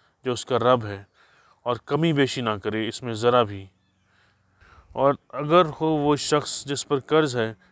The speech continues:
कम अकल या ज़ईफ़ या काबिलियत ना रखता हो कि तहरीर लिखवाए वो ख़ुद, तो लिखवाए उसका वली इंसाफ के साथ।"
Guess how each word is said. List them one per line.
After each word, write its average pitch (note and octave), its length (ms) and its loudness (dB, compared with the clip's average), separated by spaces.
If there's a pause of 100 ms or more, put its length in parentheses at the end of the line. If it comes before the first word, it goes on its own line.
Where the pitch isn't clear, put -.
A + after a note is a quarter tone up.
(140)
कम C#3+ 180 -2
अकल D#3+ 400 0
या C#3 160 -2
ज़ईफ़ B2 600 -4 (160)
या B2+ 140 -6
काबिलियत A#2+ 580 -2
ना C#3 100 0
रखता C#3 280 -2
हो C3+ 140 0
कि C3 120 -6
तहरीर B2 340 -6
लिखवाए A#2+ 380 -2
वो A#2+ 140 -2
ख़ुद, B2 320 -2 (640)
तो C#3+ 60 -2
लिखवाए B2+ 460 -2
उसका C3+ 340 -4
वली C#3+ 460 0
इंसाफ B2+ 520 0
के A2+ 100 -14
साथ।" G2 220 -14